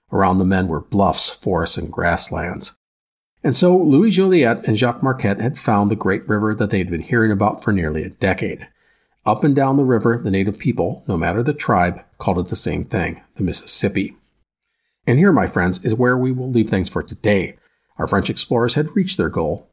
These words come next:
but now they had to find out where the mighty river went and then get home.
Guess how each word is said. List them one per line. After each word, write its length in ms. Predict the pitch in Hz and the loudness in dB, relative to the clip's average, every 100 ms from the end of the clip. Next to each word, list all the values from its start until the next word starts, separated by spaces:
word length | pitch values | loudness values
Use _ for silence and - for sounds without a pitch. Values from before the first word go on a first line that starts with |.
| - | -6
but 120 | 92 | -2
now 200 | 107 160 | 2 2
they 120 | 123 | 2
had 80 | 101 | 0
to 60 | |
find 220 | 95 98 92 | -2 -2 -2
out 120 | 95 | 0
where 120 | 90 | -2
the 100 | 90 | -2
mighty 300 | 80 80 82 | -4 -4 -4
river 320 | 80 73 87 | -4 -6 -6
went 380 | 87 120 107 - - - | -2 0 0 -4 -12 -4
and 140 | 120 | 0
then 120 | 113 92 | 0 0
get 180 | - | -6
home. 520 | - - 131 90 69 | -10 -2 0 0 -4